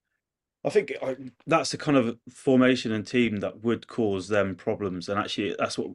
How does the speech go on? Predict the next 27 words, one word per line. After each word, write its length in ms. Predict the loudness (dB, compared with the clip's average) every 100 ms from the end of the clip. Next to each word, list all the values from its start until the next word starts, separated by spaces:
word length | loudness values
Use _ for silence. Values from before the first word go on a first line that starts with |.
| -2
us 260 | -2 -2
as 120 | -4
fans 360 | 2 2 2 0
wanna 200 | 0 0
see. 260 | 0 0 0
We 100 | 2
wanna 200 | 2 2
see 220 | 0 0
us 120 | -2
going 440 | 0 0 0 -4 -14 _ _ -2
there 280 | 2 2
and 160 | 2 -2
actually 280 | -4 -6 -2
going 280 | 2 4 2
for 120 | -2
the 80 | 0
game 360 | 2 0 -2 _ _ _
and 120 | -12
trying 300 | -4 2 2
to 60 | 2
get 160 | -2 -2
the 60 |
win, 300 | -2 -2 -4 -10
'cause 140 | 0
we 80 | 6
need 240 | 8 6
it. 260 | 4 -4 -6